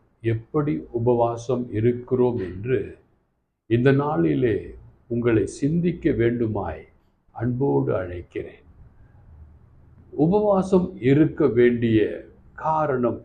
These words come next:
என்ன என்று பார்ப்பீர்களேயானால், உபவாசம் இருப்பது ஆண்டவரை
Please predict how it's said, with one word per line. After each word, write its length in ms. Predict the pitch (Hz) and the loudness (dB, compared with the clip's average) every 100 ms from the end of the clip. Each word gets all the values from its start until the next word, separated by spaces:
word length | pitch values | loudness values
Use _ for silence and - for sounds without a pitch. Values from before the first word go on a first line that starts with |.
| - | -6
என்ன 440 | 117 120 135 139 | -4 -2 -4 -4
என்று 420 | 127 104 101 107 - | -8 -8 -8 -8 -6
பார்ப்பீர்களேயானால், 1300 | 104 117 110 117 107 104 101 90 - - - 202 - _ _ _ _ _ _ _ | -6 -4 -6 -2 -2 -2 -4 -6 -10 -16 -18 -18 -18 _ _ _ _ _ _ _
உபவாசம் 920 | 117 151 170 175 208 190 214 190 101 | 2 4 6 4 2 0 2 2 2
இருப்பது 960 | 120 139 165 165 143 101 120 101 151 - _ _ - | 4 6 6 6 2 2 -2 -4 -6 -10 _ _ -4
ஆண்டவரை 880 | 127 180 190 180 190 180 165 160 | 0 2 2 2 2 2 2 -2